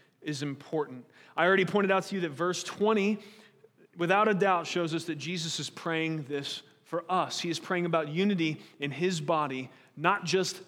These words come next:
then. He says it plain as day, "Not just for these guys that I got right now, but for those that are gonna believe as a result of their word." Unity within his church is, it seems to be numero uno on his list of importance as he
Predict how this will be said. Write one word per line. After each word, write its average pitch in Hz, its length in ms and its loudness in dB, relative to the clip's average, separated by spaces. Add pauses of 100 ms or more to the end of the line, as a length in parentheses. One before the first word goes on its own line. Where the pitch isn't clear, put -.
(160)
then. 160 280 2
He 170 140 -2
says 196 300 2
it 165 160 -2
plain 202 320 2
as 208 120 2
day, 160 200 2
"Not 175 240 2
just 233 220 0
for 240 100 0
these 254 260 4
guys 143 480 0 (420)
that 135 120 -2
I 156 100 4
got 175 180 2
right 170 180 2
now, 160 200 0
but 139 160 -4
for 143 100 -12
those 156 220 0
that 180 60 4
are 170 40 2
gonna 180 180 2
believe 160 460 0
as 123 120 -10
a 123 40 -12
result 123 440 -8 (220)
of 131 140 -10
their 151 160 0
word." 151 400 2 (180)
Unity 156 800 2 (200)
within 156 280 -2
his 170 200 -2
church - 640 0 (280)
is, 147 240 -4 (380)
it 190 140 -8
seems 285 440 2
to 269 80 0
be 214 440 2
numero 254 760 4
uno 170 540 4 (120)
on 202 160 4
his 190 180 2
list 208 240 2
of 175 100 0
importance 175 680 0 (220)
as 170 140 0
he 180 220 0